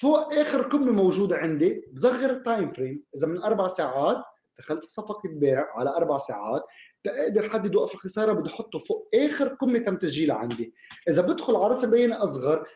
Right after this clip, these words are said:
منلاحظ إنه من وراء النمط الاحتوائي في عندي ارتداد بسيط كرمال ليصيب المضارب بالذعر،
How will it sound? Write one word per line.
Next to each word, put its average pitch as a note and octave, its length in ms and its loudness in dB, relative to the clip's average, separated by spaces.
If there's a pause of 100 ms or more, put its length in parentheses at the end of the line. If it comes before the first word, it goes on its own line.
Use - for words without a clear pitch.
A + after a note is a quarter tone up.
(100)
منلاحظ F#3+ 580 2
إنه D#3+ 120 -2
من D#3+ 140 0
وراء D4 220 2
النمط B3+ 280 0
الاحتوائي F#3+ 840 0 (320)
في A3 100 0
عندي G#3 400 0
ارتداد F3+ 500 0
بسيط G3 380 -2 (240)
كرمال E3 340 2
ليصيب G3 800 0 (460)
المضارب D#3 640 2
بالذعر، C3+ 500 0